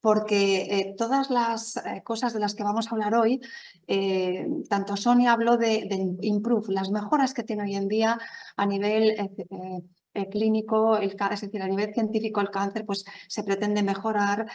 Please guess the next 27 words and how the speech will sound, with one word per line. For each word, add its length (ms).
los 160
síntomas, 480
la 140
calidad 260
de 100
vida, 320
la 100
supervivencia, 600
incluso 360
conseguir 480
que 100
se 140
curen 260
las 140
personas. 640
Mercedes 400
nos 240
qui-, 180
nos 180
ha 80
dicho 540
que 100
podemos 320
tener 220
un 100
mejor 320
sexo 580